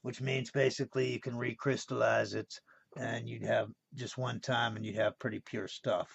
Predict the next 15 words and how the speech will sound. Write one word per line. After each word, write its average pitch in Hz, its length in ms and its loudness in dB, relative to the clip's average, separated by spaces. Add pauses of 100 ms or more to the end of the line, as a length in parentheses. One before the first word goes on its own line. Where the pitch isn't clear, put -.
(680)
Uh, 110 240 2
here's 127 280 2
a 117 40 -4
s-, - 240 -8 (500)
a 113 100 -6
solution 147 600 0
of 143 220 4
it. 147 120 4 (1700)
As 127 240 0
you 120 80 -8
can 120 140 -4
see, 143 300 4
it's 131 160 2
a 120 60 -2
dark 139 420 6